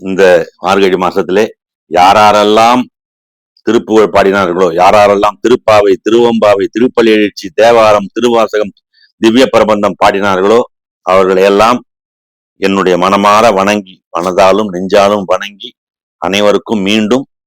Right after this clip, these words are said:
பொங்கல் வாழ்த்துக்களை சொல்லி உங்களிடமிருந்து விடைபெறுகிறேன்.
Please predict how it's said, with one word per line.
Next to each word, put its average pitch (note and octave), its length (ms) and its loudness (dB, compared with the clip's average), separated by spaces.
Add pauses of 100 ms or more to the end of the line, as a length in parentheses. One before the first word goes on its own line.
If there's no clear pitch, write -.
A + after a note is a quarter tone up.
(180)
பொங்கல் G#2+ 320 0
வாழ்த்துக்களை F2+ 520 0
சொல்லி E2+ 400 -6 (640)
உங்களிடமிருந்து F2+ 720 -4
விடைபெறுகிறேன். F#2+ 500 0